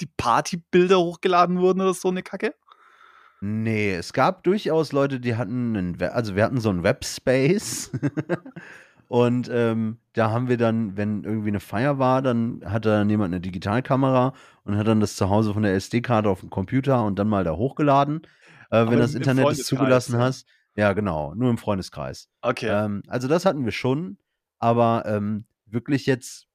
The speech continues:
Speaker 2: also Richtung Social Media ging da nichts.
Speaker 1: Okay. Nee, das war nämlich bei uns so ein Riesending, noch bevor Facebook groß wurde.
Speaker 2: Okay.
Speaker 1: Äh, gab's ein Social Media Dings bei uns, einfach lokal, das wurde dann ein bisschen größer.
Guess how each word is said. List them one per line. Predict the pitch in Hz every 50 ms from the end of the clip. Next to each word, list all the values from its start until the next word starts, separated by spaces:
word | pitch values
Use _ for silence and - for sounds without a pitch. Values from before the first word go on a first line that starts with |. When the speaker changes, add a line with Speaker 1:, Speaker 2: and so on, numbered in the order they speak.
| _ _ _
Speaker 2:
also | - 117 104 107
Richtung | 104 113 113 - 123 117
Social | - - 117 113 107 - - 95
Media | 95 110 135 156 123 110
ging | 87 87 90 90
da | 80 71 67
nichts. | 64 62 - - _ - - - _ _ _ _ _ -
Speaker 1:
Okay. | 143 131 - - 113 110 107 165 - _ _ _ _
Nee, | - 131
das | 143 -
war | 151 156
nämlich | 170 175 160 -
bei | - 165
uns | - - 180 190 202 - -
so | - 139 135
ein | 135 135
Riesending, | 139 131 156 196 247 233 - 247 208 - 160 143 143 151 170 190 190 170
noch | 143 135 117 -
bevor | - 131 - - - 139 147 156 160 160 156 160 156 151 147 143 - -
Facebook | 135 - - 160 170 - - 143 - -
groß | 131 123 123 - - 123
wurde. | 120 120 117 123 135 165 - _ _ -
Speaker 2:
Okay. | 107 98 - - 101 92 90 87 101 139 233 262 - _ -
Speaker 1:
Äh, | 131 123 120 120 120 120 120 117 120 120 117 -
gab's | 120 113 - -
ein | 127 117
Social | - 127 123 117 - 123 120
Media | 123 120 127 123 123 120 120 - - _ _ _ _ _ _ -
Dings | 131 135 135 -
bei | - 131
uns, | 131 - 151 175 202 196 - - - _ - 160 - _ -
einfach | 160 196 190 220 165
lokal, | 180 175 - - - - 120 117 123 139 175 185
das | 175 - -
wurde | 139 147 160 156
dann | 139 139
ein | 135 127
bisschen | 160 - - 156 139 127
größer. | - 131 127 139 151 - 185 190 220